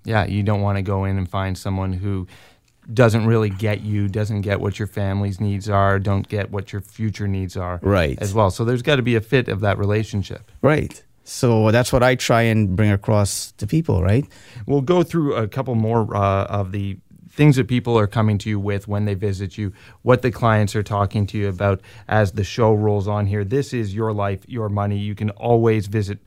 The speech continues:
Speaker 1: Kelvin's website by visiting ask kelvin dot C A. That's ask K E L V I N dot C A. And give him a call anytime at four one six,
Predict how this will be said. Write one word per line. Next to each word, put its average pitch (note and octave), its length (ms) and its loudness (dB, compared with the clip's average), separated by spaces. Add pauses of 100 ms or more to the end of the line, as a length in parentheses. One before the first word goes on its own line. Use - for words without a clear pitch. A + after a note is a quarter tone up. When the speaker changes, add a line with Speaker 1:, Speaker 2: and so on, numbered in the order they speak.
(160)
Speaker 1:
Kelvin's A2 360 4
website G#2+ 500 -2
by G2 160 -2
visiting G#2 520 -4
ask B2 460 0
kelvin A#2+ 500 2
dot A#2 240 2
C B2 200 -2
A. A#2+ 60 0
That's A2 220 -2
ask A2+ 300 0 (320)
K D3+ 200 2
E G#2+ 260 -4
L A2+ 180 2
V C3+ 260 0
I G#2 200 6
N G2 220 2 (280)
dot A#2 240 4
C A#2+ 240 0
A. A2 140 4 (200)
And A2+ 160 0
give B2+ 140 6
him B2 100 6
a G#2+ 60 4
call B2 400 2
anytime A#2 480 4
at G2 100 -2
four C#3+ 300 4
one G#2 180 4
six, G2 360 -8